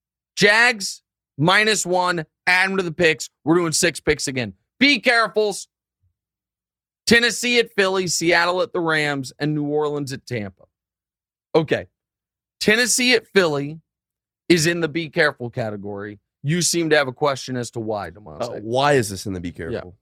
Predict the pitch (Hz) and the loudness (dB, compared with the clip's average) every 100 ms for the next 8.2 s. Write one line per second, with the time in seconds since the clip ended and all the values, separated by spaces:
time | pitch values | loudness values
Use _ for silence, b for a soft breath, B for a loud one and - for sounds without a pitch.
0 | - 98 139 147 131 151 135 123 113 143 | -14 0 2 2 2 2 2 0 2 2
1 | 139 127 131 113 - 127 101 95 117 107 | 2 2 2 0 -2 0 0 -2 -2 -2
2 | 98 92 90 104 101 80 82 101 107 _ | -2 -4 -4 -4 -4 -4 -4 -4 -6 _
3 | _ _ 101 95 87 - - 208 - - | _ _ -10 -8 -6 -6 -4 -4 -6 -10
4 | 185 185 156 110 - 160 165 120 - 120 | -6 0 0 -2 -4 -2 0 0 -2 0
5 | 120 131 117 - 104 101 107 104 104 104 | 4 4 2 0 -4 -2 -2 0 2 2
6 | 98 - 107 - _ _ _ 95 90 - | 0 0 -2 -2 _ _ _ -8 -8 -10
7 | _ 131 139 113 98 - 98 98 135 107 | _ 2 2 2 0 -2 -6 -4 -2 -2
8 | - 64 | -4 -16